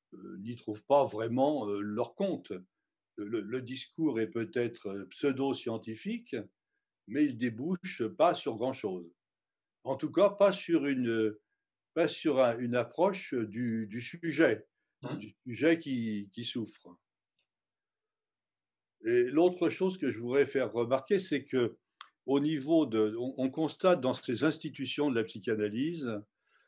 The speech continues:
Speaker 1: euh, qu'elles sont beaucoup plus solides et qu'elles ont des chances de diffuser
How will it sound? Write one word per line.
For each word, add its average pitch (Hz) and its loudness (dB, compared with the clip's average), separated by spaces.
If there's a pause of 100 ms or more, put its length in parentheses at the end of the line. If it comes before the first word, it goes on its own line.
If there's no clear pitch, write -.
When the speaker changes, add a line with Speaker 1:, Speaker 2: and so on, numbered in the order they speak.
(280)
Speaker 1:
euh, 107 4 (100)
qu'elles 131 2
sont 147 4
beaucoup 160 0
plus 151 -6
solides 131 -2 (380)
et 117 -10
qu'elles 131 2
ont 143 4
des 135 4
chances 135 0
de 110 0
diffuser 127 -2